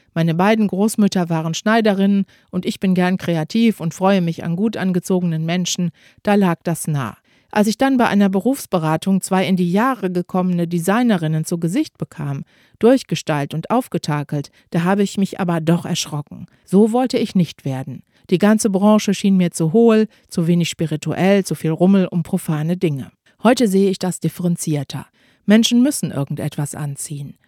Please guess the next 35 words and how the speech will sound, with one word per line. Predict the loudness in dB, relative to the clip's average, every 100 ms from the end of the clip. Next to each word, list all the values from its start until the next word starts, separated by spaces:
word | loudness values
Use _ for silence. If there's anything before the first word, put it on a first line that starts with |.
| _ 0
Schon | 2 4
Gott | 2 4
machte, | 2 2 0 0 2
nachdem | 0 -2 -4
Eva | 0 0 0 -4
und | -4 -4
Adam | -2 0 0 0
von | 0
der | 0 -2
verbotenen | -4 0 0 0 -2 -4
Frucht | -4 -6 -6 -8
gegessen | -6 -4 -4 -2 -2
hatten, | -2 -4 -6 _ _
als | -6 -4
erstes | -2 -2 -2 0
Mal | 2 2
ordentliche | 2 2 2 0 -2
Kleider | -2 -2 0 -2
für | -2 -6
sie. | -4 -8 -10 _ _ -2
Und | 2
seit | 2 2
es | 0
Menschen | 2 0 0 2
gibt, | 4 4 0 -2
drücken | 0 2 2
sie | 2
durch | 2 0
ihre | -2 -2
Kleidung | 0 0 2 0
viel | 0 0 2 2
von | 2 0
ihrer | 0 -4
Persönlichkeit | -2 0 2 2 0 -2 -4 -4
aus | -2 -2 -2